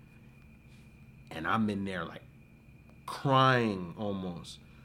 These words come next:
Like, inside, and then I'm crying in front of my family, and I'm like, "Yo, y'all don't understand. Like, do you, do you, like, y'all don't get what I'm going through right now? Like, this is my father.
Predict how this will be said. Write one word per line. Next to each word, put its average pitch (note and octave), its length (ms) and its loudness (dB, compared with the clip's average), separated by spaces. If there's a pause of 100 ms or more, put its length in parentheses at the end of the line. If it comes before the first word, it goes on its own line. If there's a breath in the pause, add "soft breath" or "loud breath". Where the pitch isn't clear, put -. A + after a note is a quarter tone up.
(120)
Like, G2 180 -4
inside, C3 600 4
and A2 120 2
then G#2 120 -2
I'm F2 100 -8
crying A#2+ 560 2
in G#2+ 60 0
front A2+ 240 -2
of G2+ 40 0
my F2 140 -6
family, B2+ 540 -2
and A2 100 0
I'm A2 160 -4
like, - 80 -10
"Yo, D3 120 -6
y'all E3 200 -4
don't F3+ 120 0
understand. C#3+ 600 -4
Like, B2+ 280 -4
do - 80 -16
you, D3+ 360 -10
do D3+ 180 -12
you, E3+ 200 -8 (500 loud breath)
like, B2 180 -2 (1160)
y'all D#3+ 120 4
don't F3+ 160 2
get D#3 140 2
what E3+ 100 0
I'm C3 160 2
going F#3+ 260 2
through F#3+ 100 -6
right F#3+ 200 -2
now? F#3+ 300 -8
Like, F#2+ 320 -12
this G2 240 -10
is F2 160 -12
my A2 440 2
father. - 560 -4